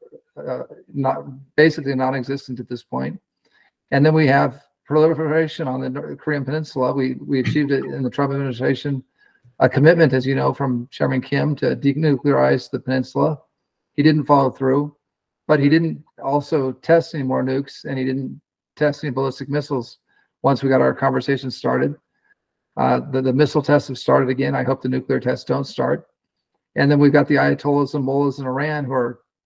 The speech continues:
you know, hell-bent on, on a nuclear weapon. I, I think they're gonna have one very soon. Uh, their breakout time is now in weeks, not months. And once that happens, you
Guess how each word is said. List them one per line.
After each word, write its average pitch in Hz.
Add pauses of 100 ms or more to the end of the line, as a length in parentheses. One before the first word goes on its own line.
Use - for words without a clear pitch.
(140)
you 135
know, 120
hell-bent 139
on, 127 (120)
on 123 (220)
a 131
nuclear 131
weapon. 143 (840)
I, 131
I 127
think 135
they're 131
gonna 131
have 127
one 131
very 131
soon. 147 (580)
Uh, 127
their 127
breakout 135
time 135
is 123
now 131
in 123
weeks, 139
not 127
months. 135 (580)
And 139
once 147
that 156
happens, 143
you 143